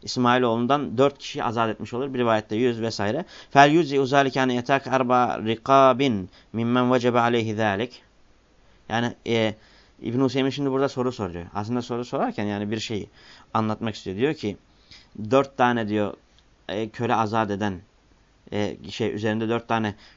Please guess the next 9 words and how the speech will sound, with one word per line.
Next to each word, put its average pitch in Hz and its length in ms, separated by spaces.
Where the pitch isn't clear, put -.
köle 113 280
borcu 107 300
olan, 98 260
yani 101 220
pardon, 104 380
bunu 123 140
on 127 180
kere 123 220
söyleyen 110 400